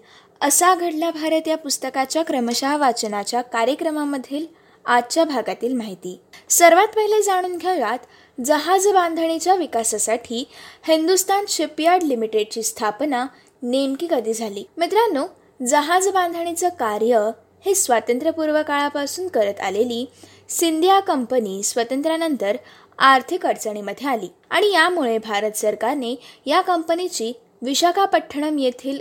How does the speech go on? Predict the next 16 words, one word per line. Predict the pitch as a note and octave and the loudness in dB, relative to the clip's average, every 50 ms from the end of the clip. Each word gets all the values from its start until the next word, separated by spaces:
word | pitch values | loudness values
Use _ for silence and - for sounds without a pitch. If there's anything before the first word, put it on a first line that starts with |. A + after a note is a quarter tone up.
| - _ _ - | -10 _ _ -18
गोदाम | G#3 G#3+ A3+ A3+ A3 A3 A3 C4 C#4+ A#3 A3 A#3+ C4+ - _ _ _ _ - | -2 4 6 6 8 8 6 4 4 4 0 -4 -10 -14 _ _ _ _ -6
हे | F4 | -4
ताब्यात | E4+ D4 B3 G#3+ G3 G#3 A3+ A#3+ A#3 - | 0 0 0 0 2 2 2 2 2 -2
घेतले | A#3+ A3+ - - G3+ G3 - - _ _ _ _ | -4 -4 -4 -6 -8 -10 -10 -12 _ _ _ _
आणि | - C4 D4+ F4 F4 - _ | 0 0 0 0 -2 -4 _
एक | - C4 C#4 E4+ E4+ E4+ | 2 2 2 2 0 -2
मार्च | E4+ E4+ E4+ F4+ F4 F4 D#4 | -2 0 0 0 0 -2 -6
एकोणीसशे | C4+ - B3+ B3+ B3 - C#4+ | -6 -4 -4 -4 -4 -4 -4
बावन्न | A#3+ A3+ G#3 G3+ G#3 G3 F#3+ | -2 -2 -2 -2 -4 -8 -10
रोजी | G3 G3+ A3 B3 C#4 A#3+ B3 B3+ C4 - - - - - - _ - | -4 -2 -2 -2 -2 -2 -6 -6 -8 -10 -14 -20 -20 -20 -18 _ -2
जहाज | B3 C#4+ C#4 C#4+ D#4+ F4+ F#4 F4+ | -2 0 0 2 2 2 2 2
बांधणी | G4 F4+ F#4 F4 E4+ E4 D#4 E4 E4 E4+ E4+ | 2 2 0 0 0 -2 -4 -4 -4 -4 -4
क्षेत्राला | E4+ - - - A3+ A3 - G#3+ G#3+ A3 G#3 G3+ A3 C4 - - - _ _ _ _ _ | -6 -4 -2 0 0 0 0 -2 -2 -2 -2 -2 -4 -6 -10 -16 -20 _ _ _ _ _
चालना | - E4+ E4 D#4+ D#4+ D#4 E4 F#4+ G#4+ | 0 4 4 4 4 4 2 0 2
देण्याच्या | G#4+ G4+ G4+ G4 F#4+ F4+ F#4+ F#4+ F4+ | 2 0 0 -2 -2 0 2 2 2
उद्देशाने | E4+ B3 - - A#3 A3 A3 B3 B3+ C4+ A#3+ G#3 G#3 A3+ | 2 2 0 -2 -2 0 0 -2 -4 -4 -4 -6 -8 -8